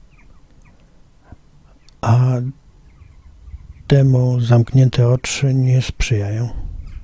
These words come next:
Również medytacja ognia nie wystarcza ku temu, nie jest dobra,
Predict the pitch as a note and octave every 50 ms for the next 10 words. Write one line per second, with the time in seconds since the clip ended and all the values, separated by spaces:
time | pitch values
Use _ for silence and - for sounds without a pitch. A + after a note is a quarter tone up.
0 | - - - - - - - - - - - - - - - - - - - -
1 | - - - - - - - - - - - - - - - _ - - - _
2 | _ - - - - - B2+ B2 A#2+ A2+ A2+ A#2+ A#2+ A#2 - - - A#2+ A#2 A#2+
3 | A2+ A#2 A2+ - B2 A2+ - - - B2 A#2 B2 A#2+ A2 - A#2+ A2+ A2 G#2+ A2
4 | A2+ A2+ A2+ A2+ A2 A#2 A2+ - - - A2+ A2 - - - A#2+ - - - -
5 | B2 A2 A2 A2 A#2 A2+ - - - - - - - C#3 B2+ A#2+ A#2 A2+ A2 A2+
6 | A2 - - - - - - - - _ _ _ - - - - _ _ - _
7 | - _ - - _ _ _ _ _ _ - - _ C3 B2 A#2 A2 A2+ A#2 B2
8 | A2+ A2